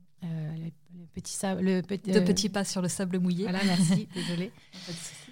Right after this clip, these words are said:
Speaker 1: Ah, évidemment, on n'a pas du tout la même histoire, et... mais, euh, ces mots, encore une fois, ces mots m'ont énormément touchée.
Speaker 2: D'accord.
Speaker 1: Et je pense que, euh, certaines fois, quand j'allais à l'hôpital, que, que ce, que ce soit pour la naissance de mes enfants ou lorsqu'ils ont été hospitalisés, euh, parce qu'ils étaient malades,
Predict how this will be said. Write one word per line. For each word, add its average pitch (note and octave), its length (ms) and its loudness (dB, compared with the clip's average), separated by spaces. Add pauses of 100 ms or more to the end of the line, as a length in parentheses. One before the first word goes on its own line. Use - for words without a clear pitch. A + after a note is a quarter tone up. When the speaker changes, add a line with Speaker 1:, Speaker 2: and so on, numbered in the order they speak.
(120)
Speaker 1:
Ah, G3 60 2
évidemment, F#3+ 360 4
on G#3+ 40 4
n'a F3+ 120 4
pas F3 120 -2
du F3 100 -2
tout G3+ 160 -6
la F3+ 120 2
même E3+ 180 2
histoire, F#3 400 -2
et... D#3+ 840 -4 (160)
mais, F3 320 -2
euh, D#3+ 140 -4
ces F#3 260 -2
mots, G#3 240 2 (200)
encore F3+ 260 -2
une E3 80 0
fois, G#3+ 180 -4
ces F3 200 0
mots F3+ 140 4
m'ont F3+ 180 0 (100)
énormément E3+ 460 2
touchée. - 340 -12 (160)
Speaker 2:
D'accord. E3 420 -16 (240)
Speaker 1:
Et F3 120 -2
je E3+ 100 0
pense F#3+ 300 -2
que, - 120 -6
euh, E3+ 640 0 (800)
certaines G#3 420 0
fois, A3 220 0
quand G3 160 2
j'allais F3+ 200 0
à F#3 80 2
l'hôpital, F3+ 520 -4
que, F#3+ 80 -10
que F#3+ 120 -6
ce, - 220 -6
que - 140 -8
ce F3+ 100 -6
soit F#3 160 -4
pour E3+ 140 -6
la E3+ 80 0
naissance F3+ 400 2
de F3+ 100 2
mes F3 200 2
enfants F#3 340 0
ou F3 100 2
lorsqu'ils E3+ 380 -2
ont - 20 0
été F3 160 -2
hospitalisés, F3 760 -2
euh, D#3+ 160 -2
parce E3+ 200 -8
qu'ils E3+ 200 -6
étaient F3 160 -2
malades, F#3 360 2